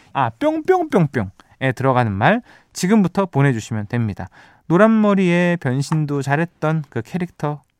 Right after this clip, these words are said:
기억나시죠? 문자번호 샵 팔천 번, 짧은 거 오십 원, 긴 거 백 원 추가되고요. 스마트 라디오 미니 앱은 무료입니다. 당첨자 세 분께는 정월 대보름 찰떡 선물 견과류 세트 보내드릴게요. 정답 받는 동안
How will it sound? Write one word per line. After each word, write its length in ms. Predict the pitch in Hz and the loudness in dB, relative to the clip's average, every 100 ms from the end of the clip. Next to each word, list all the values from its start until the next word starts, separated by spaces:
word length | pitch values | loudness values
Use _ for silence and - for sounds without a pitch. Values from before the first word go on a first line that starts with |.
| _ | _
기억나시죠? 840 | - 120 131 98 90 - 151 180 - _ _ - _ _ | -6 -4 -2 -4 -6 -6 -2 -2 -4 _ _ -20 _ _
문자번호 540 | 156 170 214 208 208 | -2 2 2 2 -2
샵 220 | 202 180 - | -4 -6 -6
팔천 360 | 165 - 135 | -6 -4 -4
번, 280 | 101 104 165 | -4 -6 -6
짧은 300 | 170 170 165 | -6 -4 -6
거 80 | 160 | -4
오십 280 | 147 147 - | -6 -8 -8
원, 100 | 87 - _ _ | -10 -12 _ _
긴 160 | - 143 | -2 0
거 80 | 156 | 0
백 180 | 135 | 0
원 140 | 180 185 | 0 0
추가되고요. 680 | - 127 104 90 110 170 208 _ | -2 -6 -6 -8 -2 -2 -2 _
스마트 400 | - 156 139 127 | -4 -4 -4 -6
라디오 340 | 113 110 113 | -6 -4 -4
미니 280 | 98 113 120 - | -2 -4 -4 -6
앱은 280 | 98 135 117 | -10 -8 -4
무료입니다. 480 | 180 180 98 - - - - _ _ | -2 -2 -4 -10 -16 -20 -20 _ _
당첨자 400 | 175 175 220 208 | 0 2 2 2
세 200 | - 269 | 2 0
분께는 480 | 269 247 165 220 147 - _ _ _ | 2 0 0 0 -2 -8 _ _ _
정월 340 | 170 208 233 | 4 6 4
대보름 420 | 160 151 165 180 | 4 0 0 -2
찰떡 380 | 175 277 - 285 | -2 -6 -6 -6
선물 300 | - 113 92 - _ | -4 -4 -6 -12 _
견과류 360 | - 151 208 220 | 0 2 4 2
세트 420 | 165 123 - 110 165 | 0 -6 -6 -10 -6
보내드릴게요. 680 | 117 110 98 107 - 87 95 - - _ _ | -6 -4 -6 -12 -12 -10 -10 -14 -20 _ _
정답 280 | 139 147 160 | 0 0 0
받는 320 | 131 143 147 | 0 2 2
동안 380 | 139 139 143 | 0 0 -2